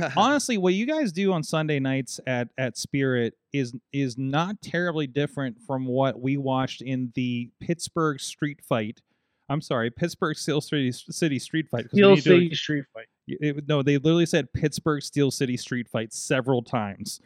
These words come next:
Speaker 1: <laughs>
Speaker 2: during that. It's 'cause we had to do the full brand on that, apparently. Um, like, it's not much different,
Speaker 1: No.
Speaker 2: right?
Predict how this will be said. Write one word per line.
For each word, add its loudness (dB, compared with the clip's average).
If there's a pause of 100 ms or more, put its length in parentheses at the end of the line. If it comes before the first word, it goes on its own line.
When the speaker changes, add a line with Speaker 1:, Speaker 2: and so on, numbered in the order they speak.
Speaker 1:
<laughs> -8
Speaker 2:
during 6
that. -2 (280)
It's -20
'cause 0
we 0
had 0
to 2
do 0
the 0
full 0
brand 0
on 0
that, -2
apparently. -4 (360)
Um, 2
like, 0
it's -4
not 2
much 0
different, -2
Speaker 1:
No. -6
Speaker 2:
right? 2